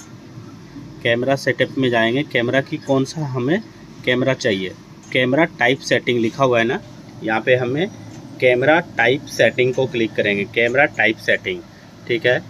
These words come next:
यहाँ पे क्या हुआ है, अभी डीवीआर पे select किया हुआ है,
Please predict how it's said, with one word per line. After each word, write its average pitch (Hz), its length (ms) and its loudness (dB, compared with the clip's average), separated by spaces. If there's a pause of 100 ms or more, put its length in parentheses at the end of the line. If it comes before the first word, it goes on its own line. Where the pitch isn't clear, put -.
(300)
यहाँ 120 160 2
पे 139 180 2 (560)
क्या 131 100 0
हुआ 123 240 4
है, 139 80 2
अभी 139 260 -4
डीवीआर 131 420 4
पे 165 160 4
select 135 320 0
किया 127 140 4
हुआ 113 260 4
है, 147 160 2